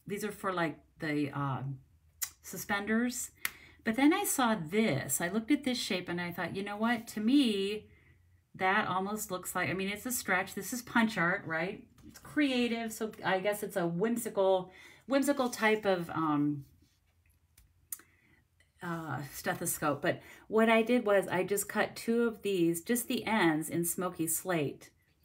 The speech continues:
like that. Now, when I made my leprechaun card on Monday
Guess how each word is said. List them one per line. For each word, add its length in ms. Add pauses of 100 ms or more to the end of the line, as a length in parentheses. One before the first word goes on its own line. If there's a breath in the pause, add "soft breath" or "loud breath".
(560)
like 200
that. 340 (420 loud breath)
Now, 220
when 180
I 120
made 320
my 320
leprechaun 640
card 320
on 240
Monday 800